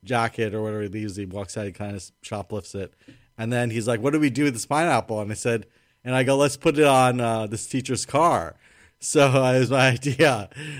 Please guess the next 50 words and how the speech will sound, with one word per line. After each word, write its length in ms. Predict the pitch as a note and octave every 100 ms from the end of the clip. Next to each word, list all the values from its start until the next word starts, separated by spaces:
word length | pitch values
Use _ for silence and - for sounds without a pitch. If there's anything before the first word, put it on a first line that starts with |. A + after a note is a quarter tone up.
| -
So 280 | - D#3+ C#3+
we 100 | D#3
ended 140 | E3 D#3+
up 40 | -
putting 180 | D#3
it 60 | D#3
on 120 | C#3+
the 80 | B2+
teacher's 340 | - C#3 C3+ -
car. 180 | D3
We 80 | C#3
ended 140 | C3 C3+
up 40 |
splitting 380 | C3 - D3+ C3+
it 60 |
in 60 | B2+
half 280 | A#2 A#2+ A#2+
and 120 | G#2+
putting 220 | - A2+ A2
it, 140 | A2
like, 200 | G#2 F#2+
half 320 | A2 G#2 G2+
on 140 | G#2 G2+
the 180 | F#2+ F2 _ _ _ _
roof 280 | G#2 A2 G#2+
and 140 | A#2 G2+
half 200 | A#2+ A#2
on 120 | A2+
the 120 | A2 -
front 280 | - A#2 G#2 _ _ _
windshield 400 | A#2+ A2+ - A2+
and 80 | G2+
half 220 | G#2 G2+
on 60 | A2
the 80 | G2+
back 280 | F#2+ F#2+ -
windshield. 420 | A2+ C3 C3 B2+ _ _ _ -
And 180 | A2+ B2
then, 280 | B2+ B2+
um, 440 | B2 A#2 A2+ A2 G2 _ _ _ _
but 100 | -
then 120 | F3
I 80 | F3+
had, 220 | E3+ E3+ D3+
I 160 | D3
had 140 | D#3 E3
to 60 |
ultimately 260 | D#3 C3+ C3+
confess 600 | C3 G#2+ C3+ A#2 F#2 -
because 380 | G2 G#2+ F#2